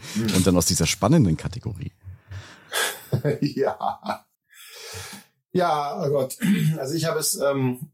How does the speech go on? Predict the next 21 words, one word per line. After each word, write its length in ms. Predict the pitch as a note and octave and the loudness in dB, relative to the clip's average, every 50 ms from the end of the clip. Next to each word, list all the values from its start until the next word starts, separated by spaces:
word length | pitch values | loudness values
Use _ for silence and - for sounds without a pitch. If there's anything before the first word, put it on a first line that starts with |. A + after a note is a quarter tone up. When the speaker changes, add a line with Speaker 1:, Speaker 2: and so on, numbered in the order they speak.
| _ - | _ -2
Speaker 2:
mit 200 | - B2+ B2+ - | -2 -2 0 0
meinen 160 | B2+ B2+ B2 | 0 2 2
Listen 360 | B2+ C3+ C#3 - - - C3+ | 2 0 0 0 -2 -2 -2
aufgehört. 460 | - - - - - C3+ B2+ B2+ B2+ - | -2 -2 -2 0 0 0 0 0 -2 -4
Ich, 240 | - - A#2 A#2+ | -4 -4 -2 0
ähm, 380 | C3 A2 A2+ A#2 A2+ G#2+ - - - | 2 2 2 2 0 0 -2 -2 -4
habe 200 | - A2+ A#2 - | -4 -4 -4 -4
es 100 | A2+ - | -2 -2
sehr 140 | - A2 A2 | 0 -2 0
viele 180 | - A#2+ A#2 A2 | 0 -2 0 0
Sachen 340 | A#2 B2 A#2+ A#2+ A#2+ A2+ | 0 0 0 0 -2 -2
hier 180 | A2+ A2+ A#2 G#2+ | -2 -2 0 0
erwähnt 600 | F2 G#2 G#2 A#2 B2+ D3 E3 E3 - - - - | 2 2 0 0 0 0 0 0 -2 -4 -4 -2
und 260 | - A#2 A2+ G#2+ - - | 0 -2 0 0 0 0
wir 120 | A2 G#2+ | 0 0
haben 100 | A2 A#2+ | 0 0
ja 80 | A2+ A2 | -2 -2
schon 180 | - A#2 A2+ | -2 -2 -2
sehr 140 | G#2 A2+ A#2 | -2 -2 -2
viele 140 | - A#2+ G#2+ | -2 -2 0
Sachen, 440 | A#2 A2 A2 A#2 A2+ G#2+ G#2 G2+ | 0 0 0 0 0 0 0 0